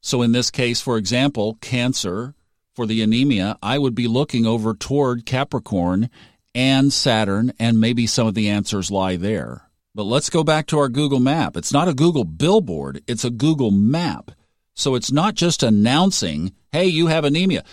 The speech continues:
Gee, thanks. A blood test showed me that." You know, you don't need a chart for that. What do we do about it?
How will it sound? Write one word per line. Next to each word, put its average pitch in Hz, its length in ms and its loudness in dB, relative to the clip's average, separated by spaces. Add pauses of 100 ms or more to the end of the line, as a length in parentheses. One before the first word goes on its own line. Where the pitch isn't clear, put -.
(120)
Gee, 175 260 4
thanks. - 640 -4
A 110 80 -8
blood 160 300 0
test - 340 -8
showed 80 240 -6
me 78 120 -8
that." 117 420 -2
You 123 100 0
know, 135 120 2
you 131 160 -2
don't 160 180 -2
need 160 180 0
a 90 100 -2
chart 151 440 -6
for 87 140 -6
that. 98 420 -4 (840)
What 175 120 4
do 202 60 4
we 180 120 2
do 180 240 4
about 113 340 -2
it? - 260 -16